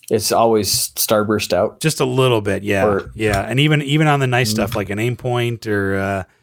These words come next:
Speaker 2: you know, anything like that, is usually there's a little bit of a starburst going on. So it's just, it's just my eyes.
Speaker 1: Hmm.
Speaker 2: Um, so, but it just got me thinking, like, you know, if I'm carrying something with a red dot, like, do I wanna have that kind of starburst, or do I, you know,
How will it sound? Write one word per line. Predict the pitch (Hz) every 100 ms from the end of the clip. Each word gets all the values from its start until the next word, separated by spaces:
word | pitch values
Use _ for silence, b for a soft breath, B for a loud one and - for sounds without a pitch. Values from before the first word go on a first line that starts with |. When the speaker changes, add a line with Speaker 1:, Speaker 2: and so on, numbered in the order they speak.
| _ _ _ _
Speaker 2:
you | 113
know, | 110 101 95 98 - _ _ _ _
anything | 123 120 120
like | 107 101
that, | 113 110
is | 98
usually | 113 113 104 104
there's | 101 95 104
a |
little | 117 127
bit | 113 110
of | 107
a |
starburst | - 107 104 101 90
going | - 95 92
on. | 92 87
So | - 101 95
it's | 95
just, | 117 -
it's | 113
just | 127 113
my | 107 101
eyes. | 110 101 101
Speaker 1:
Hmm. | 117 95 - _ _ _ _ _ _ _ _ _ -
Speaker 2:
Um, | 123 110 95 92 b b b
so, | - 143
but | 127
it | 123
just | 139
got | 160 120
me | 113
thinking, | 190 156 120
like, | 110 107 -
you | 131 120
know, | 104 107
if | 104
I'm | 120 110
carrying | - 143 151 107
something | 107 95 107 107
with | 104
a |
red | 101 104 95
dot, | 120 131
like, | 101 98 101
do | 104
I | 101
wanna | 104 110 104
have | 113 110
that | 110 98 - _
kind | 123 113
of | 98 - - _ _ _ _ - -
starburst, | - 123 120 117 117 - -
or | 107 107
do | 104 110
I, | 117
you | 120 113
know, | 101 107